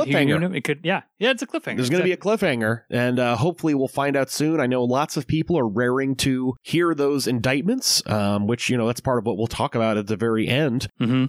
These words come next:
Speaker 2: We could literally get news while we're recording this.
Speaker 1: <laughs>
Speaker 2: That's where things stand. We'll have to check Twitter and the, you know, the mainstream media once we get to the end of this thing just to make sure nothing,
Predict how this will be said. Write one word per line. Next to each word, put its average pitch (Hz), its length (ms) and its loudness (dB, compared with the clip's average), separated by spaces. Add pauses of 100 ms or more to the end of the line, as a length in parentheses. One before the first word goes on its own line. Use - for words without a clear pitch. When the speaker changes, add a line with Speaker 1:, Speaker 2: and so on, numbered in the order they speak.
(180)
Speaker 2:
We 156 140 0
could 170 180 -2
literally 175 540 2
get 135 380 -2
news 135 640 2
while 131 420 0
we're 117 180 0
recording 113 460 0
this. - 280 2
Speaker 1:
<laughs> - 60 0
Speaker 2:
That's 120 280 0 (100)
where 131 380 0
things 123 420 0
stand. 104 560 0 (540)
We'll 127 140 0
have 147 260 0
to 127 280 0
check - 320 -2
Twitter 135 480 0
and 113 200 2
the, 107 320 2
you 117 140 0
know, 104 80 0
the 110 80 0
mainstream 127 560 0
media 113 500 2
once 117 240 -2
we 113 120 2
get 127 160 -2
to 107 80 -6
the 113 140 2
end 131 100 0
of 107 40 -2
this 107 160 0
thing 113 160 0
just 117 220 0
to 131 80 0
make 113 140 -2
sure 117 340 2
nothing, 110 460 -2